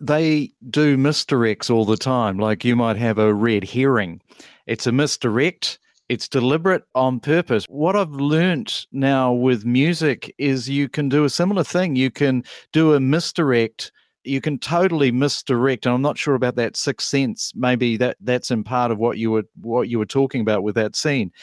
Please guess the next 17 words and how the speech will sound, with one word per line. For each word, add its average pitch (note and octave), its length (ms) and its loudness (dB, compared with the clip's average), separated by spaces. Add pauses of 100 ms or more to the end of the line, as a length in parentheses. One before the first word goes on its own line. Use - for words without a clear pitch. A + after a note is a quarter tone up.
(380)
But C#3 260 2
musically, C#3+ 960 0
if D3 360 -2
you C#3 160 2
had D3+ 320 -2
a C#3 240 2
ramp C#3 600 0 (220)
as C#3 260 0
a B2+ 80 2
misdirect, C3 1000 0 (320)
and A2+ 120 -2
the B2+ 80 2
real E3+ 300 4
scare F3+ 540 0
moment B2+ 540 2
actually C#3 400 -2
came C#3+ 500 -2